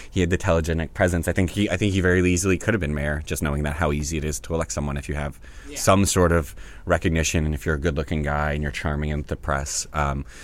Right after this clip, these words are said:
Speaker 1: so, and a lot of people think that, um, the, the O J ti-, trial in particular really kind of killed that, and then the rest of the nineties,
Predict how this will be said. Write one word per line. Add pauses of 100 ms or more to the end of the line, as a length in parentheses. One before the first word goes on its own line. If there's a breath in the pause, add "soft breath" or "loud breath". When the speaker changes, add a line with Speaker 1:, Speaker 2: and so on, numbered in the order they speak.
(140 loud breath)
Speaker 1:
so,
and
a
lot
of
people
think
that, (380 loud breath)
um,
the, (300)
the
O
J
ti-,
trial
in
particular
really
kind
of (160)
killed
that,
and
then
the
rest
of
the
nineties,